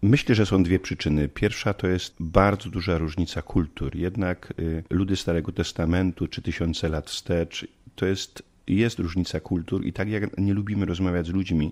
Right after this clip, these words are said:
z którymi nie możemy się dogadać, bo mają język obcy, to tak dla nas wiele tych sformułowań,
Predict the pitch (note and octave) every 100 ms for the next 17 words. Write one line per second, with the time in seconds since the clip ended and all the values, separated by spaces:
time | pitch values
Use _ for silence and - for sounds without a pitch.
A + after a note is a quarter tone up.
0 | - - - F#2 F#2 F#2 F2+ F#2 F2+ -
1 | F2 F#2 F2+ F2 E2 D#2 D#2+ F2+ F2 -
2 | E2+ - - F2 - - - G#2+ A2 G2+
3 | G2 F#2 F#2 G2+ G2+ E2+ - F2 F2 E2+
4 | E2 E2 D#2